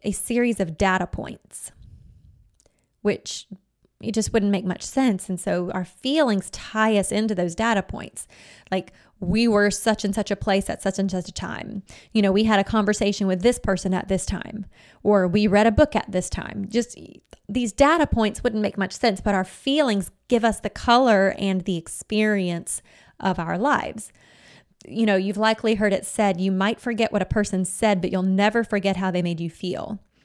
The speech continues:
Now, this is because our bodies remember feelings.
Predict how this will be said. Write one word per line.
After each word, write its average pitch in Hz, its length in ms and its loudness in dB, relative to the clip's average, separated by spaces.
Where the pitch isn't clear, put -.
Now, 196 140 0
this 196 240 0
is 240 80 -4
because 208 320 -2
our 180 160 -2
bodies 208 580 -2
remember 190 520 0
feelings. - 720 -4